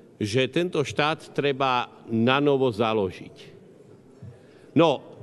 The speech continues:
tento štát nanovo nezaložíme, ale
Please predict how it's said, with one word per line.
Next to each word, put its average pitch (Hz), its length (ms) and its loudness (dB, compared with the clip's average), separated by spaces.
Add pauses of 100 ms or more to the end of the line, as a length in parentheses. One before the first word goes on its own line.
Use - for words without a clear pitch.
tento 208 320 0
štát 180 320 -2
nanovo 170 400 2
nezaložíme, 117 1120 0 (1000)
ale 135 320 0